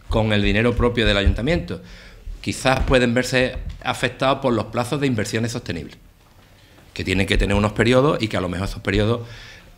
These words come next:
mm, difícilmente casi ningún ayuntamiento va a cumplirlo. Entonces yo espero que esto sea un poco una llamada de atención para las administraciones generales, el Estado, que es el que tiene que cambiar esos parámetros, para que los parámetros a la hora de contratar sean un poco más benévolos,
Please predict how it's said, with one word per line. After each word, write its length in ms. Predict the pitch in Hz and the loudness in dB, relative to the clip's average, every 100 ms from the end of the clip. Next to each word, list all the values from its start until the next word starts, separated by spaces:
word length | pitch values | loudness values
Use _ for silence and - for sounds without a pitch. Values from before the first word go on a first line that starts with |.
| - - - | -20 -12 -6
mm, 320 | 113 90 101 | -4 -2 0
difícilmente 800 | 107 - 113 117 113 117 120 127 | 0 2 2 2 4 4 2 -2
casi 340 | 120 - 101 | -2 0 0
ningún 340 | 98 101 107 107 | 0 0 0 2
ayuntamiento 600 | 104 104 104 107 104 98 | 2 2 0 0 -2 0
va 140 | 95 | -2
a 80 | 95 | -2
cumplirlo. 580 | 95 85 80 78 - - - - - - - - | -4 -6 -6 -8 -8 -12 -6 -6 -8 -20 -20 -12
Entonces 280 | - 110 | -4 2
yo 60 | 98 | 2
espero 400 | 95 101 110 113 - - - | 2 2 4 2 2 -2 0
que 100 | 104 | -2
esto 180 | 101 107 | 0 -2
sea 200 | 123 110 | 2 2
un 100 | 107 | 2
poco 300 | 110 104 101 | -2 0 -2
una 180 | 104 104 | 0 2
llamada 320 | 101 104 104 | 2 2 2
de 80 | 107 | 0
atención 480 | 110 104 117 127 - - - - - | -2 -2 -2 -2 -6 -18 -20 -20 -6
para 180 | 101 95 | -2 0
las 140 | 92 | 0
administraciones 720 | 95 92 85 92 104 101 98 | -4 -6 -8 -6 -4 -2 -2
generales, 440 | 110 101 98 117 123 | -2 -2 -2 -2 -2
el 60 | |
Estado, 380 | 98 - 117 110 | -4 -2 -2 -2
que 80 | 110 | -4
es 80 | 92 | -6
el 100 | 90 | -6
que 80 | 90 | -6
tiene 220 | 101 98 | -6 -6
que 80 | 95 | -6
cambiar 280 | 95 104 | -6 -6
esos 120 | 101 107 | -6 -2
parámetros, 460 | 104 101 101 127 - - - - - | -2 -2 -4 -6 -8 -10 -10 -12 -2
para 220 | 95 98 | 0 0
que 100 | 98 | -2
los 120 | 90 | -2
parámetros 460 | - 98 107 107 104 | 0 2 2 2 2
a 40 | |
la 180 | 101 104 | 2 0
hora 160 | 107 | 0
de 80 | 107 | 0
contratar 460 | 110 107 104 113 117 | -2 -4 -4 -6 -6
sean 200 | 104 95 | -4 -2
un 120 | 104 | -2
poco 260 | 104 95 101 | -2 -2 -2
más 260 | 110 101 | -2 -2
benévolos, 680 | 101 110 131 127 123 127 | 0 2 4 4 4 2